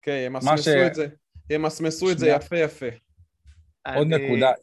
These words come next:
Speaker 2: אנשי
Speaker 3: אוקיי.
Speaker 2: התקשורת הצעירים שאתה דיברת עליהם, אבי, שאנחנו כולנו מכירים את השמות, והם באמת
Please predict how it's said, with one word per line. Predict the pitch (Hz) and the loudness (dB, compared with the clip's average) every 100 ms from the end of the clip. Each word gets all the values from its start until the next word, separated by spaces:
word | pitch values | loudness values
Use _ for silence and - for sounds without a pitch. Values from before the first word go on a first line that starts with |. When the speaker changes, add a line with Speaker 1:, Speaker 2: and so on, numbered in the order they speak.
| - - | -10 -6
Speaker 2:
אנשי | 113 113 165 | -4 2 4
Speaker 3:
אוקיי. | 160 | 4
Speaker 2:
התקשורת | 127 151 147 | 2 2 2
הצעירים | 123 - 120 139 131 | 0 -4 -2 -2 -2
שאתה | 120 107 151 | -4 0 0
דיברת | 160 123 101 | 2 0 -2
עליהם, | 101 101 101 104 | -4 -8 -8 -8
אבי, | 101 123 - _ _ _ _ _ _ _ - | -8 -8 -10 _ _ _ _ _ _ _ -2
שאנחנו | 113 107 107 113 110 98 | 2 2 2 0 -4 -2
כולנו | 120 131 147 | 2 4 4
מכירים | 135 - 123 131 | 2 0 -2 -2
את | |
השמות, | 120 120 117 127 | -4 -6 -2 -2
והם | 110 104 | -2 -2
באמת | 113 135 | -2 -2